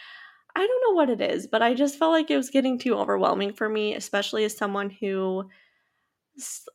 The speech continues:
just, like, running a business and sometimes as an entrepreneur, when I, when I listen to those types of podcasts,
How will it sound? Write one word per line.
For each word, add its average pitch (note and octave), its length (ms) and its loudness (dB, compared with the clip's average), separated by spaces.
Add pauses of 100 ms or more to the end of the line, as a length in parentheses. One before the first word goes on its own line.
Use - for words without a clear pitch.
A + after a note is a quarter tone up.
(640)
just, A3+ 240 -2
like, A#3 160 -2
running B3 300 2
a B3 40 -2
business G3+ 460 -2
and G3+ 100 -6
sometimes G#3 360 -6
as G3 120 -6
an F#3 100 -4
entrepreneur, G3 680 -2
when G3+ 160 -2
I, F#3+ 280 -4 (120)
when G#3 160 -4
I G3 80 0
listen G3+ 340 0
to D4+ 120 2
those C#4+ 200 2
types B3 280 -8
of A3 100 -8
podcasts, - 720 -6